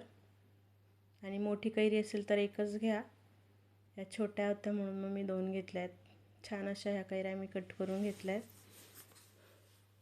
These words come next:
त्यानंतर मग आता मी पातेलीत कैरीच्या फोडी घालून घेते सगळ्या कट केलेल्या आणि त्यात घालणार आहे.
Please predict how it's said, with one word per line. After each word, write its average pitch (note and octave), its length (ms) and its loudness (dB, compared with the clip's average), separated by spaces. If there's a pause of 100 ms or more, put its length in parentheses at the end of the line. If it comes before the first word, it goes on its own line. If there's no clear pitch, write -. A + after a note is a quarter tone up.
(840)
त्यानंतर F#3+ 480 -2
मग G#3 200 2
आता F#3+ 240 0
मी A3 200 0 (400)
पातेलीत G3 640 0 (1040)
कैरीच्या G#3 380 2
फोडी G3+ 280 4
घालून G3 340 2
घेते F#3+ 320 -2
सगळ्या F#3 320 -2
कट F#3 180 0 (140)
केलेल्या F#3 360 0 (760)
आणि G3 200 0
त्यात G3 140 2
घालणार G3+ 440 2
आहे. G#3+ 120 0